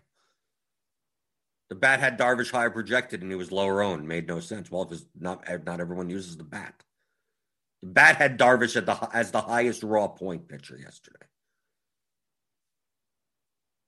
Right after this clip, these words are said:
Cole was only, only third. I think Buehler was higher than him. And Michael Dompier is, uh, saying that he went with a lot of Angels,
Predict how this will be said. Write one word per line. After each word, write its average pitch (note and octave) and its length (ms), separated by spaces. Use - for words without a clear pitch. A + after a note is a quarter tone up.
Cole B2 280
was G#2 220
only, G#2+ 280
only G#2+ 220
third. A#2 420
I D#2 80
think F#2+ 300
Buehler A#2 300
was E2 140
higher D2 300
than G1+ 160
him. G1+ 140
And E2+ 120
Michael F#2 260
Dompier F2 500
is, D#2+ 260
uh, D#2+ 280
saying F#2 300
that F#2 100
he F#2 60
went A2 180
with A2 100
a A#2 40
lot A2 180
of G#2 80
Angels, C3 640